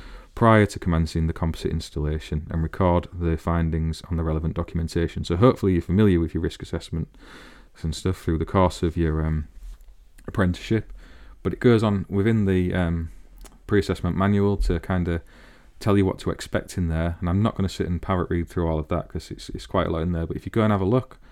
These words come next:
it'll tell you what you need to be doing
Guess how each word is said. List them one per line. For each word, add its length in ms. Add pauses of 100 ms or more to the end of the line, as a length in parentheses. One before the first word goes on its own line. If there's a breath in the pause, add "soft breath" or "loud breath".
(500 soft breath)
it'll 200
tell 280
you 320
what 140
you 60
need 180
to 100
be 80
doing 420